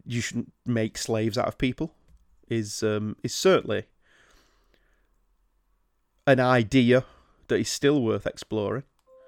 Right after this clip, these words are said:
<coughs> Excuse me. Susan Oliver apparently hated having to do this makeup. She says, not necessarily that she was lied to, but she was misled as to how long this process would take for what is essentially a couple of seconds of screen time.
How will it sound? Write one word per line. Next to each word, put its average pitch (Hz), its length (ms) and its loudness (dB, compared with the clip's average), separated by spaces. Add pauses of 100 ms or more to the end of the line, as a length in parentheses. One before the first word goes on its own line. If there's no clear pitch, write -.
(1200)
<coughs> - 360 12
Excuse 123 320 -2
me. 113 160 0
Susan 156 680 2
Oliver 135 320 8
apparently 120 360 6
hated 131 500 0
having 123 220 0
to 127 100 -4
do 131 60 2
this 127 140 -4
makeup. 131 440 0 (100)
She - 180 -10
says, 160 420 0 (520)
not 269 220 4
necessarily 208 600 4
that 151 200 -4
she 170 100 -4
was 147 180 2
lied 160 560 2 (100)
to, 185 360 2 (1500)
but 127 220 2
she - 160 -2
was 131 160 0
misled 135 800 0
as 113 140 -2
to 143 100 -10
how 127 260 -2
long 113 420 0
this 110 220 -4
process 113 480 -4
would 107 160 -10
take 120 300 -2
for 113 100 -8
what 110 140 -2
is 131 100 -10
essentially 113 480 -2
a 104 60 -4
couple 107 240 -6
of - 40 -12
seconds 107 380 -4
of 98 100 -10
screen 107 400 -4
time. 50 440 -8